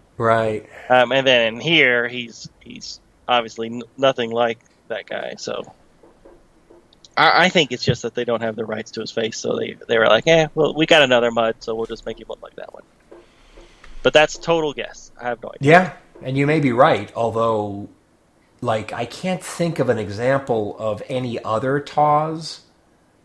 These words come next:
Speaker 1: actor that they haven't been able to use if they wanted to. So did this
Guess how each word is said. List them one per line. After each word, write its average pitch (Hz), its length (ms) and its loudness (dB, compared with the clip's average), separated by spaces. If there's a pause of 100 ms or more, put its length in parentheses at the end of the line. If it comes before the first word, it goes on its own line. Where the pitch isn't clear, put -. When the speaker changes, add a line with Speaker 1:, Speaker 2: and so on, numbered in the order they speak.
(140)
Speaker 1:
actor 135 500 -2
that 117 160 -2
they 107 120 -2
haven't 107 300 -6
been 113 100 -2
able 110 240 -4
to 98 60 -6
use 101 400 -8
if 180 140 -8
they 208 100 -6
wanted 226 320 -8
to. 262 260 -6 (320)
So 107 720 2
did 101 520 -8
this - 540 -6